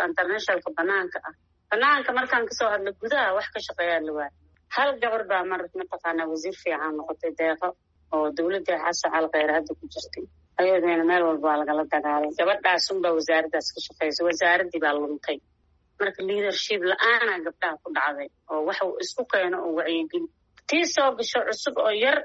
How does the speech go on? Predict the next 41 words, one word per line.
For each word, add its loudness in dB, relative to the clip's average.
meel 4
baa 4
la -2
iskaga 2
kaxaysanayo, 2
waxaa 2
la -2
leeyahay, 0
"Maxaa 2
naa 0
kaa 2
galay?" -6
Mataqaanaa, -6
"Aan -2
ka -2
dhex -2
gal -2
dadkaaga." -4
Marka 2
inay 4
iyaga 0
isku -2
ururaan, 2
wax -4
isku -6
ururiyo -2
oo -2
siyaasadooda 2
isku -8
soo 2
aruuriyo. 2
Wasaaraddaas 2
annaga 2
waxaan 0
ugu -4
talagalnay 0
markaan -2
sameynayna, -2
annaga -2
u -8
dacwoodnay. -6